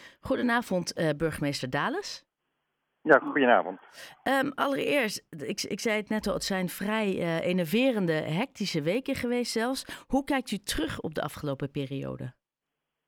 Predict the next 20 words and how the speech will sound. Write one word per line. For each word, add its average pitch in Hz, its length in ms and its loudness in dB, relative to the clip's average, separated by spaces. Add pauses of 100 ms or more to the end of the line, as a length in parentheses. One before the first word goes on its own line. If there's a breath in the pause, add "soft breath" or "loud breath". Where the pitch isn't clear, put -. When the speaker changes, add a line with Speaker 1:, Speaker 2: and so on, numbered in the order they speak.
(720 soft breath)
Speaker 2:
Ja, 113 220 4
het 120 160 -4
is 113 140 -6
echt 98 280 -8
een, 107 260 -4
eh, 104 380 2
hectische 113 360 -2
periode 104 520 6
geweest. 104 360 2
Daar 107 100 4
heeft 95 160 -2
u 92 160 2
helemaal, 90 420 8
eh, 92 140 10
gelijk 98 360 10
in. 113 220 0
Eh, 98 140 2
we 90 80 0
zijn, 92 340 -2
eh, 90 180 -4